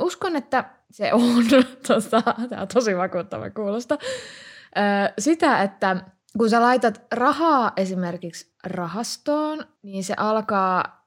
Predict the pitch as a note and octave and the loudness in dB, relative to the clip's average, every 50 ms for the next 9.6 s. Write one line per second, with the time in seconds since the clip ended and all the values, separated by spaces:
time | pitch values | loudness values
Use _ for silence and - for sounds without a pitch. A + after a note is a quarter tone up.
0 | _ - G#3 G3+ G3 G3+ F#3+ F#3 F#3 - _ - F#3 F3 F3 F3 E3+ E3+ E3+ E3 | _ -2 0 0 0 0 -2 -4 -6 -8 _ -6 -4 -2 -2 -2 -2 -2 -2 -2
1 | D3+ - - _ _ _ _ A3 A#3 A3+ A#3+ A#3+ A#3 C4 C#4 D#4 D#4 C#4 - - | -4 -4 -8 _ _ _ _ -2 2 2 2 2 2 2 4 4 4 4 2 2
2 | G3+ F#3 F#3 G#3+ G3 F3+ F3 E3+ - - F#3 F3+ F3+ F3 F#3+ G#3 A3 B3 C4 - | 0 0 2 2 2 2 2 0 -2 -4 -2 -2 -2 0 0 2 2 2 2 2
3 | A#3 G3+ - A3 A3 G#3+ G#3 F#3+ - - F#3 E3+ - _ - A#3 B3 A#3+ A3+ G3 | 2 0 2 2 2 2 0 -2 -4 -4 -6 -6 -6 _ -2 0 2 2 2 0
4 | - - F#3 F3 F3 F3 F3+ - - _ _ _ _ - F#3+ F#3 F#3 F#3+ F#3 F#3 | 0 -2 0 0 0 0 -2 -4 -10 _ _ _ _ -2 -2 0 2 2 0 0
5 | - F#3 F3+ F#3 _ - F#3+ F3+ F3+ F3 - - _ - G#3 A3 A#3+ B3+ A#3+ G#3+ | 0 -2 -4 -4 _ -2 -2 0 -2 -2 -6 -10 _ -8 -2 2 4 4 6 4
6 | G#3+ G#3 F#3+ F3+ F3+ F3+ F3+ F3 F3 G3 G3 G3 F#3+ F#3 F#3 F3+ F#3 - - E3 | 4 2 0 0 0 -2 -2 -2 0 2 2 2 4 2 0 0 -2 -4 -4 -2
7 | E3 E3 D#3+ D#3 - - - _ _ _ _ F#3+ F#3 G3 F#3+ F3 F3+ F#3 F3 F3+ | 0 0 0 -2 -2 -4 -8 _ _ _ _ -12 -8 -4 -4 -4 -2 -2 -4 -2
8 | F3+ A#3 A#3+ A3+ - - - F#3 E3 D#3+ E3 E3+ E3+ F3 F#3 G3+ G#3 - G3 E3 | -2 -2 -4 -4 -4 -2 0 0 0 0 0 0 0 0 2 2 2 2 2 0
9 | D#3 D#3 - D#3 D3 - - - - - F#2 A2 | 0 0 -2 -2 -2 -4 -4 -4 -2 -2 -2 -2